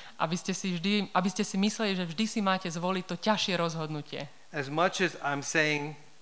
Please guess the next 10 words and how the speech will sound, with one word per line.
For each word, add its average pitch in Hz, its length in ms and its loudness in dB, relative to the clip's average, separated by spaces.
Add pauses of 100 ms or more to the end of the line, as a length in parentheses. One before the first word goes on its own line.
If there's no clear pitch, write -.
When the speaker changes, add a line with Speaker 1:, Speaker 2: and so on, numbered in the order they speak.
(1040)
Speaker 2:
uh, 123 200 -2
as 123 120 -6
much 185 160 6
as 165 120 -2
I'm 156 160 2
saying 143 240 0 (280)
the 143 120 -2
importance 170 720 -2
of 139 160 -6
listening 147 680 -4